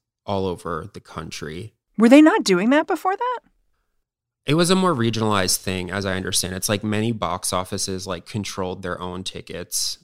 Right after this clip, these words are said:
Speaker 1: And I think eventually it's like Ticketmaster signs all of these deals with venues, like, all over the country, and they become sort of, like, the sole ticketer for these,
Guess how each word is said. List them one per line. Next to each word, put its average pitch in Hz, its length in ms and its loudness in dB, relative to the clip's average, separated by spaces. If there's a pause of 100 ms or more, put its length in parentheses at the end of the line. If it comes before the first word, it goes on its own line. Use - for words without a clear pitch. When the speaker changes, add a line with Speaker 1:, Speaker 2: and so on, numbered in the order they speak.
(120)
Speaker 1:
And 92 380 -4
I 98 100 -2
think 98 340 -6
eventually 110 560 0
it's 98 140 -2
like 95 120 -2
Ticketmaster 101 600 -4
signs 90 340 -2
all 90 280 -4
of 90 120 -10
these 87 400 -6 (1300)
deals 95 500 0
with 92 260 -8
venues, 90 680 -4 (320)
like, 92 260 -6
all 95 220 0
over 92 200 -4
the 90 120 -8
country, 87 480 -12
and 92 260 -6
they 95 120 -2
become 92 500 -6
sort 92 220 -6
of, 87 100 -12
like, 90 200 -8
the 98 180 -16
sole 87 600 -2 (100)
ticketer 85 600 -8 (260)
for 90 400 -8
these, 90 540 -6